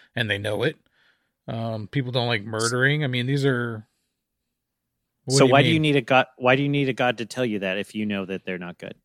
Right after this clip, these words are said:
Speaker 2: and people don't like them?
Speaker 1: Oh, 'cause I think people without a conscience, um, or people that don't think of any kind of, uh, there's a, a,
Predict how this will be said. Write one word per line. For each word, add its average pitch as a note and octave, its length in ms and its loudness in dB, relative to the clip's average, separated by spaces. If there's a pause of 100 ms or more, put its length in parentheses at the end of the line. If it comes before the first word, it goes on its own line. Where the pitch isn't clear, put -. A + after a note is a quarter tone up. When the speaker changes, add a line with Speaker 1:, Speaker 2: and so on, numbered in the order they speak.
(140)
Speaker 2:
and G#2 140 -6
people G2+ 220 -6
don't F2+ 180 -4
like F#2 180 -8
them? A#2 200 -16 (800)
Speaker 1:
Oh, F3+ 340 10
'cause F3 160 0
I E3 100 10
think F3+ 200 4
people D#3 300 0
without B2 260 2
a A#2 40 -4
conscience, - 840 -6
um, A#2 540 -8 (100)
or B2+ 200 -4
people C#3+ 320 -2
that A#2+ 160 2
don't A#2+ 220 -2
think A#2+ 300 -4
of A2 300 -8 (580)
any A#2+ 180 -4
kind A2+ 360 -2
of, G#2 300 -4
uh, A2 480 -10 (600)
there's A#2+ 260 -2
a, G#2+ 200 -4
a, A#2 180 -8